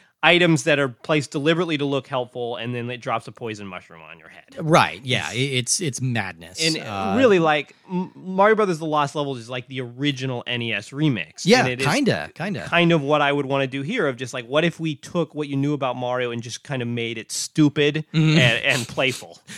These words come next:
Speaker 2: Exactly, yeah, I think that's a good way to approach it. Uh, Super Mario Brothers two was, of course, the Mario sequel that we got, which
Speaker 1: Mm-hmm.
Speaker 2: was a reskin of a game called
Speaker 1: I mean,
Speaker 2: Doki Doki
Speaker 1: it's a
Speaker 2: Panic.
Speaker 1: better game than The Lost
Speaker 2: Oh,
Speaker 1: Levels.
Speaker 2: i-, it's undeniably a better game than Lost Levels. It's not necessarily my favorite Mario game. It, it,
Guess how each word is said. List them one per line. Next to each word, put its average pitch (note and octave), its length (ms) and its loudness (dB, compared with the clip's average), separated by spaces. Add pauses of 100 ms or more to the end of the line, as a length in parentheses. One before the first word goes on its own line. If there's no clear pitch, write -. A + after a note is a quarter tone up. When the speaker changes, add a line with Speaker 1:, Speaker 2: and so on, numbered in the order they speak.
Speaker 2:
Exactly, D#3 640 4
yeah, F#2 300 -8
I G#2 100 -6
think B2+ 160 -12
that's A2+ 180 -10
a - 40 -16
good G2+ 160 -16
way F#2 100 -16
to F#2 100 -20
approach F2 440 -20
it. F2+ 160 -20 (180)
Uh, A#2 240 0
Super E3+ 240 0
Mario E3 280 6
Brothers D3 300 0
two E3+ 340 0
was, A#2+ 340 -4
of A#2+ 80 -14
course, G2+ 280 -12
the F#2 420 -10
Mario F#2 260 -12
sequel - 300 -12
that - 100 -20
we F2+ 120 -18
got, G2 420 2
which C3 140 -8
Speaker 1:
Mm-hmm. - 80 -8
Speaker 2:
was F#2+ 100 -8
a G2 40 -6
reskin A2+ 640 -2
of G#2+ 80 -4
a G#2 60 -8
game G#2 260 -6
called G2+ 200 -8
Speaker 1:
I - 20 -2
mean, C4 80 0
Speaker 2:
Doki - 240 -4
Doki - 60 -4
Speaker 1:
it's B3 100 0
a B3+ 80 6
Speaker 2:
Panic. D#3+ 260 2
Speaker 1:
better G3 220 2
game D#3 300 2
than C3 80 -4
The B2 80 -6
Lost A2 340 -4
Speaker 2:
Oh, A#2 40 -12
Speaker 1:
Levels. C#3+ 300 2
Speaker 2:
i-, A#3+ 40 0
it's C4+ 400 4
undeniably D3 640 4
a G2+ 60 -6
better G2+ 180 -6
game F#2 200 -10
than F2 100 -14
Lost F2 240 -14
Levels. F2+ 300 -16
It's E3+ 220 -4
not G3 440 2
necessarily D#3+ 560 4
my C3 240 2
favorite B2+ 340 -2
Mario A#2+ 340 0
game. A#2 440 -2
It, A#2 260 -6
it, A#2 320 0